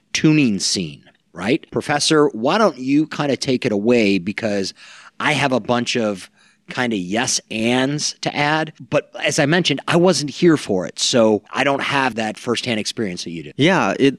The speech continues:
Speaker 2: it really started in the early to mid nineties, and I remember, uh, growing up in, uh, when I went to junior high and high school. If you look back, these were some of the most popular cars back then. You're talking about the Japanese cars, uh, which really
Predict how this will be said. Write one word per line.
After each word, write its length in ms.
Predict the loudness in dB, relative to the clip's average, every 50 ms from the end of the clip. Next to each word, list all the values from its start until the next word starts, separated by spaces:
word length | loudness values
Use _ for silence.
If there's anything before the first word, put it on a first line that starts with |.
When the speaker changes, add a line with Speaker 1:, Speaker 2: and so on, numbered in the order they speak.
| _ 4
Speaker 2:
it 120 | 4 4 4
really 280 | 4 4 6 6 4
started 500 | 4 2 2 2 2 4 4 2 2 0 0
in 240 | 0 0 2 2 2
the 200 | 0 0 -2 -2 2
early 360 | 2 4 4 4 4 2 2
to 140 | 0 0 0
mid 220 | 0 2 2 2 2
nineties, 480 | 0 0 0 0 0 0 -2 -2 0
and 100 | 0 0
I 60 | 0
remember, 640 | 2 0 0 0 0 -2 0 0 2 2 2 2 2
uh, 220 | 2 0 0 0 -2
growing 360 | -2 -2 -2 -2 -2 -2 -4
up 220 | -6 -6 -8 -8 -8
in, 400 | -6 -4 -2 -2 -2 -4 -4 -6 -8 -10
uh, 480 | -10 -10 -8 -8 -8 -8 -8 -10 -12 -14 -16 -20 _ _
when 160 | -6 -4 -2
I 60 | -2
went 300 | -2 -4 -6 -10 -10 -10
to 100 | -12 -12
junior 320 | -10 -8 -6 -6 -6 -6
high 200 | -2 -2 0 0
and 100 | -2 -2
high 160 | -2 -2 -4 -4
school. 360 | -4 -4 -4 -4 -4 -4 -6 -12 -20 -20 _ _
If 180 | -12 -12 -8 -6
you 80 | -4 -2
look 240 | -2 -2 -4 -4
back, 320 | -4 -2 -2 0 -2 -2 -6 _ _ _ _ _ _ _ _ _ _ 0
these 220 | 2 2 2 2
were 100 | 0 -2
some 160 | -2 0 -2 -2
of 80 | 0
the 60 | -2
most 260 | -2 -2 -2 -4 -6 -8
popular 400 | -6 -6 -6 -4 -4 -4 -4 -4
cars 320 | -4 -2 -2 -2 -2 -2
back 300 | -4 -4 -6 -6 -6 -6
then. 180 | -6 -6 -4 -4
You're 100 | -6 -4
talking 360 | -4 -4 -4 -4 -4 -6 -4
about 240 | -4 -4 -4 -4 -6
the 80 | -8
Japanese 560 | -6 -4 -4 -4 -4 -4 -6 -6 -6 -6 -8
cars, 580 | -8 -8 -6 -4 -4 -2 -4 -4 -6 -6 -8 -12 -12 -8
uh, 300 | -8 -6 -6 -6 -6 -8
which 420 | -10 -12 -12 -10 -10 -10 -10 -8
really 460 | -4 -2 -2 -2 -2 -2 -4 -6 -10